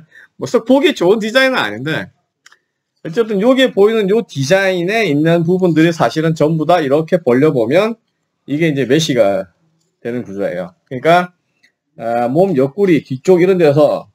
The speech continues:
나오는 것들이 전부 다 요 구멍, 운동 중에는 요게 이제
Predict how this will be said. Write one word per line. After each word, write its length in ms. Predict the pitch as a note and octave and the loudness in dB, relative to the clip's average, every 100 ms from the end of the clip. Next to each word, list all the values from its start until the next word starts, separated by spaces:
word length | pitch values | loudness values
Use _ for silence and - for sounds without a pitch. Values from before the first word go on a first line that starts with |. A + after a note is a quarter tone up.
| _ | _
나오는 380 | - A#2+ C#3 D#3+ | 0 2 2 0
것들이 300 | C3 - C#3+ | -2 -2 -2
전부 260 | C#3 A#2 B2 | -2 -4 0
다 260 | F3 G3+ - _ _ _ _ _ | 0 0 -4 _ _ _ _ _
요 180 | D#3+ G3+ | -2 0
구멍, 300 | - E3 D#3+ | 0 -2 0
운동 280 | E3 G#3+ G#3 | 2 2 0
중에는 320 | G#3 G3+ F#3+ | 2 2 4
요게 280 | D#3+ F3 F3+ | 2 2 2
이제 280 | D3+ D3 | 4 2